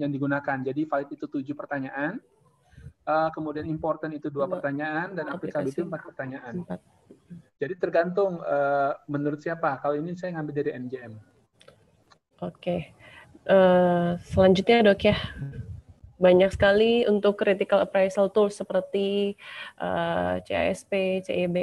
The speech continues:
Speaker 2: M, G B I gitu. Nah, checklist mana yang paling dianjurkan? Terus berkaitan
Speaker 1: Kalau
Speaker 2: lagi, Dok, eh, mungkin ini Dokter Vina, untuk journal reading pada saat ujian P P D S menentukan, eh, poin-poin tadi valid, important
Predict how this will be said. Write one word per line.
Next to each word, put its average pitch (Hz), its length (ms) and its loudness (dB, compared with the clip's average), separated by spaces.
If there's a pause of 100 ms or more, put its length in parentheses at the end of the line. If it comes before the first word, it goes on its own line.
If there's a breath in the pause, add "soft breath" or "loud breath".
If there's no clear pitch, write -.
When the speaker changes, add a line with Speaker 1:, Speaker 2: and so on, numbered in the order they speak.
Speaker 2:
M, 185 560 -2 (160)
G 185 80 -4
B 175 160 -2
I 175 400 -4
gitu. 180 320 -4
Nah, 175 160 -4
checklist 208 320 -2
mana 214 160 0
yang 226 80 -4
paling 190 240 -2
dianjurkan? 170 800 -6 (1400 loud breath)
Terus 240 240 0
berkaitan 208 560 6
Speaker 1:
Kalau 208 80 2
Speaker 2:
lagi, 208 240 2
Dok, 269 240 0
eh, 202 160 4
mungkin 202 320 0
ini 247 80 2
Dokter 202 480 -2
Vina, 214 400 0 (400 loud breath)
untuk 214 400 2
journal 214 320 4
reading 220 320 2
pada 202 160 2
saat 196 400 -2
ujian 190 240 0
P 190 80 -2
P 190 160 0
D 175 160 0
S 269 400 -4
menentukan, 185 960 -2 (480 loud breath)
eh, 175 240 -6
poin-poin 202 560 0
tadi 190 320 0
valid, 185 400 0 (880)
important 196 560 -2